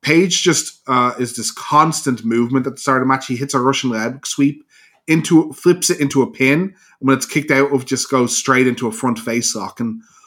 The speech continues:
while it's a really short combination, it, it just does show kind of the urgency in the champion and gets a lot out of Goldberg.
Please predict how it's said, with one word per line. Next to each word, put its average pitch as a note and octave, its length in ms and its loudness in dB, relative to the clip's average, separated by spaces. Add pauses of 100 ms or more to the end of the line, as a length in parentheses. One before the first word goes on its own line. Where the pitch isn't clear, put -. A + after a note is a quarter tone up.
(140)
while F3 200 6
it's F#3 180 4
a D3 200 6
really C#3 280 6
short B2+ 420 0
combination, A#2 640 -2
it, A2+ 200 -6
it A#2+ 120 -14
just - 320 -10
does A#2 220 -2
show A2 220 -4
kind A2+ 140 -6
of A2 80 -6
the A2+ 160 -12
urgency A#2 580 -2
in G#2 80 -8
the G2+ 60 -14
champion A2 480 -6
and G#2 100 -10
gets - 180 -12
a A2 40 -8
lot G#2+ 220 -8
out G2+ 100 -12
of G2+ 80 -12
Goldberg. G#2+ 440 -8